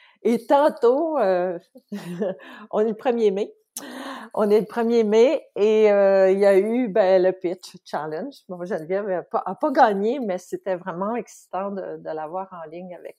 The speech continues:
euh, avec tout le monde et présenter sa toute nouvelle offre de service,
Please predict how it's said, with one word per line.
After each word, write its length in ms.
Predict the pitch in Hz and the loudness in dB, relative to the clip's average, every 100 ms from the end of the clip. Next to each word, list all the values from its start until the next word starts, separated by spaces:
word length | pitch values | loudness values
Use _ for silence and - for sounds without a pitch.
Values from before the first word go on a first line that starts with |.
| - | -18
euh, 180 | 170 170 | -16 -10
avec 220 | 180 175 | -10 -10
tout 100 | 175 | -14
le 80 | 160 | -10
monde 240 | 175 202 | -6 -6
et 60 | - | -8
présenter 840 | - 214 220 180 175 - 196 247 _ _ _ | -6 -4 -4 -8 -10 -6 -4 -6 _ _ _
sa 200 | - 175 - _ | -12 -12 -12 _
toute 280 | 339 330 - | -6 -4 -6
nouvelle 480 | 233 214 190 180 185 | -6 -4 -2 -2 -2
offre 240 | 196 208 _ | -2 -4 _
de 160 | 165 175 | -10 -8
service, 840 | 175 170 170 160 160 180 - _ | -8 -12 -12 -12 -12 -12 -16 _